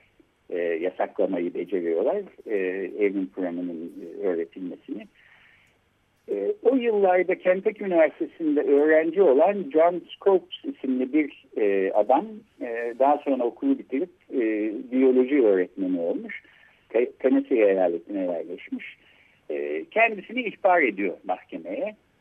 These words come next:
E, "Ben evrim kuramını öğretiyorum." diye, e, dava açılıyor.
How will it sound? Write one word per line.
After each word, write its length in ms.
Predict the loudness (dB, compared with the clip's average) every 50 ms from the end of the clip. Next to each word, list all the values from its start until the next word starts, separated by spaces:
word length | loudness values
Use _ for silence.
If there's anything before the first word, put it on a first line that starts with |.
| _ _ _ _ _ _ _ _ _ _ _ _ -16 -14 -12
E, 100 | -12 -10 -10 -10 -10 -12 0 2
"Ben 240 | 2 2 2 2 4
evrim 340 | 4 4 4 4 2 2
kuramını 440 | 0 2 0 2 2 2 0 2 4
öğretiyorum." 640 | 4 4 6 4 4 2 2 2 2 2 2 0 -4 -10 _ _ _ _ _ _ -14
diye, 360 | -6 -4 -2 -2 -2 -4 -6 -8 _
e, 100 | -4 -2 -2 -2 -2 0 -2 -2 -2 -4 -2 2
dava 340 | 4 4 6 6 6 6 6
açılıyor. 680 | 4 2 0 -4 -6 -4 -2 -2 0 0 0 -2